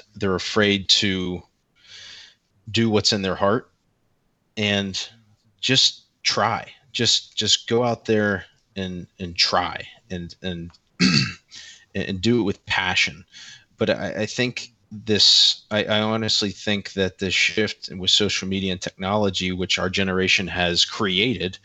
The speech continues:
uh, or at least evolved to a, a whole nother level, is,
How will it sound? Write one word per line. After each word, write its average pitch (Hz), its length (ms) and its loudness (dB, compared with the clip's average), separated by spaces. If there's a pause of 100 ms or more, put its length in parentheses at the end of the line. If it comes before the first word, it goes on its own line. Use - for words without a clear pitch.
(400)
uh, 87 180 -4
or 90 220 0
at 87 80 0
least 98 240 0
evolved 92 580 2
to 90 200 0
a, 78 60 -2
a - 100 -10
whole 101 180 -4
nother 92 260 0
level, 95 480 0
is, 95 500 2